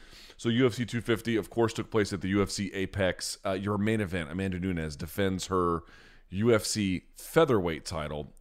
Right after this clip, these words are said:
against Felicia Spencer, winning via unanimous decision,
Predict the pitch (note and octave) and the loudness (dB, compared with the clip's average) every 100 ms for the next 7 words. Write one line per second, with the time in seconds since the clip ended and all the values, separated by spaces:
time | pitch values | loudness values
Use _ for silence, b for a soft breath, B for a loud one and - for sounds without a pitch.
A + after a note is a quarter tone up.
0 | - E2 G2 F#2 - E2+ F#2+ - - G#2 | -8 -6 -4 -4 -6 -6 -6 -6 -6 -4
1 | F2 F2 E2 F#2+ F#2 F2+ F2+ D#2+ F2+ G#2 | -4 -4 -2 -2 -2 -2 -2 -2 -2 -2
2 | G#2+ G2 F#2+ G2+ F2+ F2 F2 | -2 -4 -6 -4 -2 -2 -2